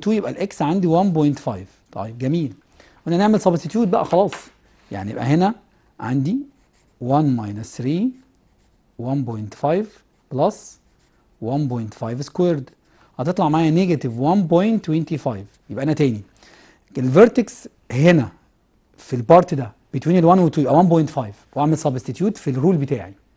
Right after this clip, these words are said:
يبقى هيطلع معايا نيجاتيف وان بوينت توينتي فايف. طب عايزين نتاكد، هتلاقي هنا فعلًا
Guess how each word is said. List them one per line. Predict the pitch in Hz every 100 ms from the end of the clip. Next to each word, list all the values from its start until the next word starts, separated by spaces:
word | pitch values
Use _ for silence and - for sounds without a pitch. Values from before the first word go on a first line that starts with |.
| _ _ _ _ _ _ -
يبقى | 135 131
هيطلع | 175 180
معايا | 135 143 170
نيجاتيف | 151 165 180 151 131
وان | 120 160 220 180
بوينت | 151 175 190
توينتي | 127 120 127 156
فايف. | 190 180
طب | - 135
عايزين | 135 139
نتاكد، | 190 180 147 - 90 _ _
هتلاقي | - 156 151
هنا | 160
فعلًا | 143 151 147